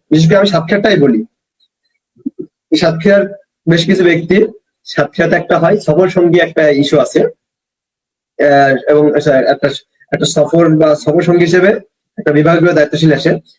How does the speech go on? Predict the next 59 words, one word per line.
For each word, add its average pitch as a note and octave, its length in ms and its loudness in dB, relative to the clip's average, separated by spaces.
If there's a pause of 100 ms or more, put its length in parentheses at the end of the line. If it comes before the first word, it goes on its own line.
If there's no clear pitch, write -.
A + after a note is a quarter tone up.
(160)
যারা D3+ 160 2
আমাদের F3 440 2
সাতক্ষীরাতে F3 560 -2 (360)
যারা D#3+ 160 2
জুলাই D#3+ 280 2
আন্দোলন F3 280 2
সংগ্রাম F3 320 2
করেছে, F3+ 180 2
তাদেরকে E3 340 0
নিয়ে F3+ 120 4
একটা F3+ 120 0
মত E3 160 2
বিনিময় D3+ 280 4
সভা C#3+ 220 2
করবে। A#2+ 260 0 (1000)
তো A3 160 4
সেই, G3+ 440 0
সেই F#3+ 260 2
ইস্যু G3 180 0
কেন্দ্রিক G3+ 360 2
সাতক্ষীরাতে F#3 420 0
দুই E3+ 220 2
একটা D#3+ 260 0
বিভাজন D#3 400 2
হয়ে E3+ 160 2
যায়, E3+ 240 4
যে D#3+ 180 2
কারা D#3+ 180 0
আন্দোলন D3+ 320 2
করছে, D3+ 260 0
কারা D3+ 160 2
আন্দোলন D3 260 2
করে D3 200 2
নাই, D3 160 2
এরকম, F#3+ 300 2
এরকম E3+ 280 0
একটা D#3 120 -2
বিভাজন D3+ 320 2
হয়ে D3 100 2
যায়। D3 180 0
কে - 440 -2
জানে, D3+ 260 2
কে D#3 160 0
জানে D3 200 2
না, D3 160 2
কে - 320 -6
এককভাবে D3+ 440 0
দায়িত্ব C#3+ 240 0
নিচ্ছে, D3 220 0
কে D3+ 100 -2
এককভাবে D3 260 4
দায়িত্ব D3 220 0
নিচ্ছে, D3 220 -2
এরকম G#3 220 2
ভাবে F#3+ 160 2
একটা F#3+ 180 -2
বিভাজন D#3+ 300 2
হয়ে C3+ 120 0
যায়। A#2+ 120 0